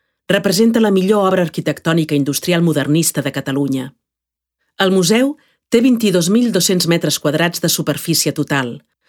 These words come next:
dels quals onze mil corresponen a l'antiga nau de producció. El primer que crida l'atenció és la coberta de la nau principal.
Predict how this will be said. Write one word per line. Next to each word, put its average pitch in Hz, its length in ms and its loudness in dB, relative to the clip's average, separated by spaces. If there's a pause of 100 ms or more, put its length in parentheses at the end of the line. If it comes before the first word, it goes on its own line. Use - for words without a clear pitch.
(140)
dels - 300 -2
quals 208 460 -2 (260)
onze 180 320 2
mil 226 240 2
corresponen 185 800 -2
a - 80 2
l'antiga 190 400 0
nau 160 240 0
de 143 80 -4
producció. 131 640 -4 (1400)
El 196 80 2
primer 208 240 2
que 254 160 0
crida 185 240 2
l'atenció 147 640 0 (340)
és 190 160 -2
la 233 80 4
coberta 226 480 2
de 185 80 2
la 160 80 2
nau 156 240 2
principal. 143 680 -2